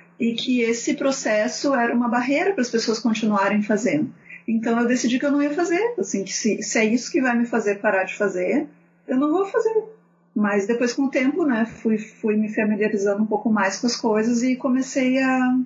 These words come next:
a fazer. Aí eu acho que entrei numa fase muito radical de cortar um monte de coisa. <laughs> Aí depois consegui, eu acho, dar uma naturalizada de novo no jeito de falar, assim. Mas, enfim, é tudo eu sozinha. Eu adoraria que eu pudesse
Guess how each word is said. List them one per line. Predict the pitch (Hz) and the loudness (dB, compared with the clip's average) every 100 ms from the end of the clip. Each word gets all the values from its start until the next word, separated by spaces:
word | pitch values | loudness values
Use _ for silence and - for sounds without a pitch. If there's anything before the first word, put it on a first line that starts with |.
| - _ _ _ _ - - 226 | -4 _ _ _ _ -20 -8 -4
a | 226 | -2
fazer. | 254 247 214 - - - - | 0 0 0 -2 -12 -18 -8
Aí | 208 208 | 0 2
eu | |
acho | 220 - | 2 2
que | |
entrei | 247 254 | 0 2
numa | 240 262 | 2 2
fase | 262 240 254 | 0 0 2
muito | 247 - | 0 0
radical | 285 277 330 262 220 | 0 0 0 2 2
de | 220 - | 0 -2
cortar | - - - | -6 -6 -2
um | 247 - | -2 0
monte | 254 - - | -4 -2 -2
de | 208 - | -2 -2
coisa. | - 202 220 - - - - | 0 0 0 -4 -12 -20 -4
<laughs> | 349 - - - | -2 -2 -6 -4
Aí | - 214 | 0 2
depois | 233 233 226 | 2 0 0
consegui, | 254 254 220 226 254 | 0 0 -2 0 0
eu | 254 | 0
acho, | 214 196 - - 226 | 0 0 0 0 0
dar | 196 214 208 | 0 0 0
uma | 220 214 202 - | 2 0 -2 -6
naturalizada | 220 233 214 214 208 208 202 208 | -6 -2 0 2 2 0 0 0
de | 220 | 0
novo | 208 196 190 | 0 0 -2
no | 202 202 | -2 0
jeito | 196 190 - | 0 -2 -6
de | 233 | -4
falar, | 214 196 190 | 0 0 0
assim. | - - 202 | -2 -2 0
Mas, | 226 247 | 2 2
enfim, | 254 247 196 - - - | 2 2 0 -4 -16 -4
é | 226 | -2
tudo | 226 226 320 | 0 0 2
eu | 311 269 | 2 0
sozinha. | - 294 285 254 220 190 | 0 -2 0 0 0 -2
Eu | 196 196 190 185 185 - _ | 0 0 2 0 -2 -12 _
adoraria | 208 220 220 240 262 269 269 | 0 0 0 0 2 0 -2
que | - 233 220 | 0 0 2
eu | 214 202 | 0 0
pudesse | 208 208 202 196 - 208 196 175 | 0 0 0 -2 -2 0 0 -2